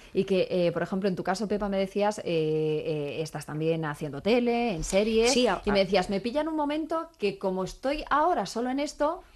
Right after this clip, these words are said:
Speaker 1: pues lo disfruto y"
Speaker 2: Claro, porque hay, hay un, hay un punto en el que es veranito y que, que tengo la sensación de estar de vacaciones en Madrid, porque solo, o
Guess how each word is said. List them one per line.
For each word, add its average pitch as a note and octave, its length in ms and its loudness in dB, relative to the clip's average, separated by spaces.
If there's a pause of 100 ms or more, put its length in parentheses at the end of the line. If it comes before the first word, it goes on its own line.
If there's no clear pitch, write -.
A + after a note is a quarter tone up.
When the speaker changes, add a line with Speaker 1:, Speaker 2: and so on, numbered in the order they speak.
Speaker 1:
pues F#3 180 -2
lo F3 100 0
disfruto C4 680 -4
y" B3 120 -6
Speaker 2:
Claro, G3 420 6
porque D#3+ 200 0
hay, D#3+ 200 4
hay F3+ 300 2
un, F3+ 920 2
hay E3+ 180 0
un F#3+ 100 0
punto G3+ 240 0
en A3 80 2
el F#3 120 2
que D#3 180 -2
es E3 100 -4
veranito F#3 600 2
y A3+ 80 -2
que, F#3+ 220 -4
que E3+ 140 -8
tengo F#3+ 360 2
la F#3 100 0
sensación F#3 480 -4
de F#3 60 0
estar E3+ 240 0
de F3+ 260 2
vacaciones D#3 580 0
en G3 80 4
Madrid, F#3+ 300 2
porque C#3 280 -8
solo, F3 600 0
o E3+ 80 -8